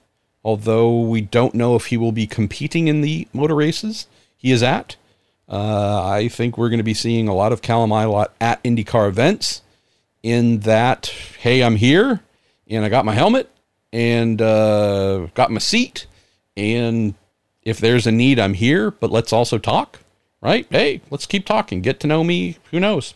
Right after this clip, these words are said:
Maybe we could do something next year." Um, coming back to Daniel's question about teams that might break that Ganassi and Penske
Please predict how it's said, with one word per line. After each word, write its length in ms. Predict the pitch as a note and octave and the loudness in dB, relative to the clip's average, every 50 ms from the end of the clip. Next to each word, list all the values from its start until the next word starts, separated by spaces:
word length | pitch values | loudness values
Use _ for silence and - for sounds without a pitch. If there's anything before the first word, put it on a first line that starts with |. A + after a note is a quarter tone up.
| _ - | _ -6
Maybe 140 | A2 A#2+ C3 | -4 -2 -2
we 80 | C#3 | -2
could 100 | - A#2 | -2 -2
do 100 | A#2 C3 | -4 -2
something 260 | B2+ - D3 - A#2 | -2 -2 -2 -2 0
next 260 | C3+ A#2+ - - - - | -2 -2 -2 -4 -6 -4
year." 240 | F#3 G#3+ A3+ G#3 - _ _ _ _ _ _ _ _ _ _ _ | -4 -4 -4 -6 -10 _ _ _ _ _ _ _ _ _ _ _
Um, 540 | - - - - - G1+ G1+ G1+ G1+ G1+ G1+ _ _ _ _ _ _ _ _ _ _ _ _ _ _ _ _ _ _ _ _ _ _ _ _ | -16 -14 -12 -12 -12 -12 -12 -14 -14 -16 -16 _ _ _ _ _ _ _ _ _ _ _ _ _ _ _ _ _ _ _ _ _ _ _ _
coming 300 | - - D#3 E3 D3 B2 | 0 2 4 4 4 4
back 420 | G#2 B2 A#2+ B2+ C#3 C#3 - - - | 4 2 2 2 0 -2 -6 -10 -4
to 140 | - C#3 A2+ | -2 -2 -2
Daniel's 460 | F#2+ G2+ G#2 A2+ B2 C#3 D3 C#3 - | 0 0 2 2 4 2 2 0 -2
question 460 | - - C#3+ C#3+ C#3+ - - - C#3 | -2 0 2 2 2 2 0 -2 0
about 280 | B2+ B2 A#2 G#2+ - - | 2 2 2 0 0 -4
teams 480 | - - B2 B2 B2 C3 C3 B2+ A2 | -6 -2 -2 0 2 2 2 0 0
that 140 | - G#2 - | 0 -2 -2
might 320 | A2 A#2 B2 B2+ - - _ _ _ _ _ _ _ _ _ | 0 0 0 0 -2 -6 _ _ _ _ _ _ _ _ _
break 560 | G#2+ G2+ - G#2+ A2 A#2+ C3 B2 - - - - - - _ _ _ _ _ _ _ _ _ - | -16 -4 0 2 4 4 2 0 -2 -8 -16 -18 -20 -20 _ _ _ _ _ _ _ _ _ -2
that 280 | A#2 A2+ G#2+ - - | 0 2 2 0 0
Ganassi 760 | A#2 A#2 A2+ A2 A2+ A#2+ B2+ A#2 - - B2+ B2 B2+ B2 A2+ - _ _ _ _ _ _ _ _ _ _ - | 0 0 2 4 4 2 2 0 0 -2 0 0 0 -2 -4 -6 _ _ _ _ _ _ _ _ _ _ -6
and 280 | G#2+ A2 G#2+ G#2 G#2 | -2 -2 -2 -2 -2
Penske 880 | - - B2+ B2 - - - A#2+ A#2+ A#2 A#2 A#2 A2+ A2+ A2+ A2 G#2 | -2 -2 -2 -2 -2 -2 -2 -2 0 0 0 0 0 0 -2 -2 -4